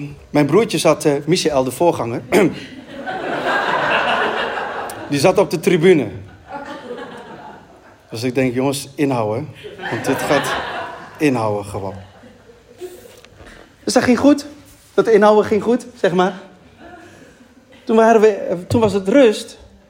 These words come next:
Toen waren we met de jongens aan het praten. Er moest iets beter, want we stonden gelijk. En toen ging de deur open. "Eh, Melvin, wil je heel even bij de grensrechter komen?" Toen dacht ik bij mezelf, "Dit herken ik van vroeger.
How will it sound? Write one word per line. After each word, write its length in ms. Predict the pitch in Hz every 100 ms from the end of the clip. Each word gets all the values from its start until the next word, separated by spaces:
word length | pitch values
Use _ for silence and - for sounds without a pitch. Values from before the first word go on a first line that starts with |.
| _ _ _ _ _ _
Toen 140 | 180
waren 160 | 180 180
we 60 |
met 140 | 175 165
de 60 |
jongens 260 | 190 196 190
aan 120 | 160
het 140 | 156
praten. 480 | 156 196 190 196 170
Er 80 | 139
moest 220 | 160 175
iets 220 | 175 147
beter, 340 | 147 175 196 180
want 220 | 139 -
we 120 | 127
stonden 320 | 113 139 117
gelijk. 460 | 107 175 190 190 - _ _ - - - - _ _ _ _
En 160 | - 190
toen 120 | 185
ging 160 | 220
de 100 | 160
deur 280 | 135 220 233
open. 380 | 214 202 220 220 - - _
"Eh, 140 | 175 170
Melvin, 380 | 165 214 208 147
wil 100 | 151
je 100 | 170
heel 180 | 170 214
even 220 | 185 165
bij 120 | 147
de 80 | 139
grensrechter 600 | - 190 196 160 131 -
komen?" 380 | - 117 101 98 98 _ _ _ _ _
Toen 160 | - 135
dacht 200 | 139 -
ik 120 | 123
bij 140 | 135
mezelf, 520 | 123 120 - 156 151 - - - -
"Dit 140 | 165
herken 320 | 165 - 202
ik 100 | 170
van 160 | - 123
vroeger. 340 | - 196 104